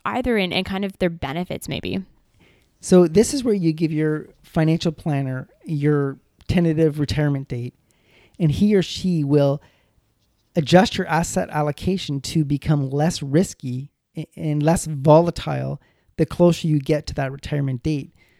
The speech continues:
Speaker 2: So y-, y-, if, if, just say you started with this investment advisor when you were twenty-five, hopefully he would have you, he or she would have you in high risk, very volatile investments where y-, big risk,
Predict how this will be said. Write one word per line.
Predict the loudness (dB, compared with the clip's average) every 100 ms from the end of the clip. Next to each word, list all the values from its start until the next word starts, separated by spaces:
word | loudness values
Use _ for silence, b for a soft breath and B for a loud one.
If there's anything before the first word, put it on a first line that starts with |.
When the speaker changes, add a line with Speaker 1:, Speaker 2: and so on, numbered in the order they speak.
| _ _
Speaker 2:
So | -2 0
y-, | 0 -6 -14
y-, | -14 -14 -12 -4
if, | -4 -2
if, | -2 -4 -6 -4
just | -2 0
say |
you | 2 2
started | 4 4 4
with | 0
this | -4 -6 -4
investment | -2 0 0 0 0
advisor | 0 0 -2 0 0
when | 2 2
you | 2
were | 0 -2 -4 b _
twenty-five, | 2 4 6 6 4 2 -4 _ _ _ _ _ _ _
hopefully | 2 4 2 -2 0
he | 2
would | 2
have | 2 0 -2
you, | -2 -4 -6 _ _ _ _
he | -10 4 6
or | 6
she | 4
would | 4 4
have | 4 2
you | 2 0
in | 0 0 0 0 -4 _ _ _ _ _ -16
high | -14 0 4 6
risk, | 6 4 4 -2 -16 -4
very | 4 6 6
volatile | 4 2 2 0 0
investments | 0 0 -2 -2 -4 -4 -8 _ _ -2
where | 2 2 2 -4
y-, | -12 -12 -8 -8 -2 2
big | 2 4
risk, | 2 2 -2